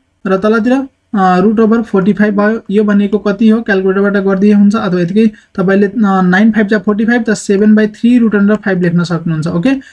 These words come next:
हेरौँ त कहाँनिर दिएको रहेछ, option बीमा रहेछ। ल, seven by three root under five, option B हुने भयो। आशा छ बुझ्नु होला। ओके, अर्को क्वेसनमा जाम। लिमिट दिएको छ, x tends to four, x को पावर n minus four को, अ, यहाँ पनि मिस-, यहाँ छुटेको छ, x minus four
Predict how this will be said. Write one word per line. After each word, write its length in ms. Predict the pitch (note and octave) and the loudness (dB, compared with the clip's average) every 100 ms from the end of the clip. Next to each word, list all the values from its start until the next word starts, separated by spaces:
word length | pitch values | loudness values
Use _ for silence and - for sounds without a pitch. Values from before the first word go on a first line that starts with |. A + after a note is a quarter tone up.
| _ F3+ | _ -2
हेरौँ 200 | G3+ A3+ | 2 2
त 60 | |
कहाँनिर 360 | A3 A3+ A3 G#3+ | 2 0 0 0
दिएको 240 | A3+ A3 | 0 2
रहेछ, 160 | A3 A#3 | 0 0
option 360 | G#3 F3 G#3+ | -4 0 0
बीमा 220 | G3+ G3 F3 | 2 2 0
रहेछ। 200 | D#3+ E3+ | 0 0
ल, 160 | D#3 D#3 _ | -4 -6 _
seven 320 | - G#3 A3+ | -2 0 2
by 80 | A3+ | 0
three 220 | G#3+ G#3 A3+ | -2 -2 0
root 220 | A3+ G#3+ | 0 2
under 180 | G#3+ G#3+ | 0 0
five, 280 | G#3+ B3 | -2 -4
option 300 | G3+ F3 G3+ | -8 -6 -4
B 100 | E3+ | -2
हुने 160 | D#3 D#3+ | -2 -4
भयो। 100 | D#3 | -6
आशा 280 | E3 - G#3+ | -8 -6 -4
छ 80 | A3 | -2
बुझ्नु 360 | G3 F3+ E3+ | -2 0 0
होला। 200 | D#3+ D3 - _ _ - - - _ - - _ _ _ _ _ _ B3+ | 0 -4 -10 _ _ -18 -18 -18 _ -20 -20 _ _ _ _ _ _ -2
ओके, 160 | A#3 | 0
अर्को 480 | G3+ - - A3 A#3 | -2 -4 -6 -4 0
क्वेसनमा 300 | A#3+ B3 A#3+ | 2 2 0
जाम। 280 | A3 B3 C4 - G3 | 0 0 -2 -4 0
लिमिट 380 | G3 A3+ C#4 | 2 4 2
दिएको 340 | G#3+ B3 B3 B3+ | 2 2 2 0
छ, 100 | B3+ | 0
x 340 | C4 C4 A#3 | -2 -2 -4
tends 300 | A3+ B3+ A3+ | 0 0 0
to 60 | B3+ - | -4 0
four, 180 | B3 A#3 | 0 0
x 100 | A3+ | -2
को 60 | A3+ | -2
पावर 220 | A#3+ A#3+ | -2 2
n 80 | A3+ | 2
minus 240 | A#3 A3+ | 2 0
four 160 | A3 G#3+ | -2 0
को, 260 | G#3+ - A3+ | -2 -4 -2
अ, 320 | G3+ G3+ F3+ - _ G3+ | 0 0 -2 -8 _ -2
यहाँ 220 | G3 F#3+ | 0 0
पनि 180 | G#3+ G#3+ | 2 2
मिस-, 460 | G3 - C4+ C4 | 0 -4 -8 -4
यहाँ 140 | F#3 F3+ | -2 -2
छुटेको 320 | F3+ F#3+ G3 | 0 0 0
छ, 80 | A3+ | 0
x 260 | G#3 G#3 | -4 -2
minus 220 | G3+ G#3 | 0 0
four 240 | G#3+ A#3+ | 0 -2